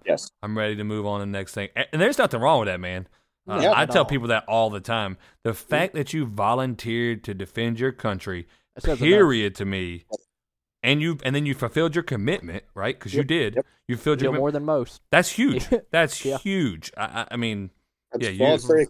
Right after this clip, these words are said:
Speaker 1: kind of you to say. I appreciate that. I do.
Speaker 2: You'll
Speaker 1: I
Speaker 2: never hear me talk bad about anybody that volunteers and fulfills their commitment,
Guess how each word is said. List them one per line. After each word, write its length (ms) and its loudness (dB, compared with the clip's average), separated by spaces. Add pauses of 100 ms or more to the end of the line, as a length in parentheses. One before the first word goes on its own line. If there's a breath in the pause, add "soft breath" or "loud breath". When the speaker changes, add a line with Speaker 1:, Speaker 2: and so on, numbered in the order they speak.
(100)
Speaker 1:
kind 100 2
of 80 0
you 80 -2
to 80 -4
say. 220 -2
I 20 0
appreciate 500 -8
that. 240 -10
I 80 -14
do. 220 -12 (260)
Speaker 2:
You'll 220 0
Speaker 1:
I 40 0
Speaker 2:
never 240 4
hear 180 0
me 120 0
talk 280 -2
bad 180 0
about 200 -4 (120)
anybody 480 -2
that 140 -6
volunteers 580 -4
and 120 -8
fulfills 320 -10
their 100 -10
commitment, 440 -12